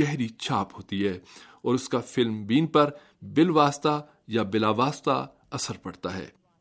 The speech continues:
بامقصد اور سبق آموز فلموں کا سلسلہ کسی ایک ملک، جگہ، اکیڈمی یا ایک کتاب سے مربوط نہیں ہے،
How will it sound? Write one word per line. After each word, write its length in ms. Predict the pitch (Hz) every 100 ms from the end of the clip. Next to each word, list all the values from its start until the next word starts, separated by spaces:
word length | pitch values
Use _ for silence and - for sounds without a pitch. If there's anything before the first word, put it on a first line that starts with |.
| _ -
بامقصد 540 | 151 180 - 220 208 -
اور 140 | 151
سبق 400 | - 165 185 185
آموز 480 | 143 143 160 160 -
فلموں 360 | - 143 170
کا 160 | 175 135
سلسلہ 480 | - 135 - 151 151 - _ -
کسی 260 | 143 143
ایک 160 | 135 127
ملک، 400 | 113 117 139 139 - _ -
جگہ، 480 | 104 127 135 131 135 _ _
اکیڈمی 520 | 117 127 123 135 147 143 - -
یا 140 | 120 127
ایک 260 | 156 151
کتاب 360 | 139 135 147 175
سے 140 | -
مربوط 480 | 120 104 104 120 117
نہیں 260 | 123 107 95
ہے، 120 | 85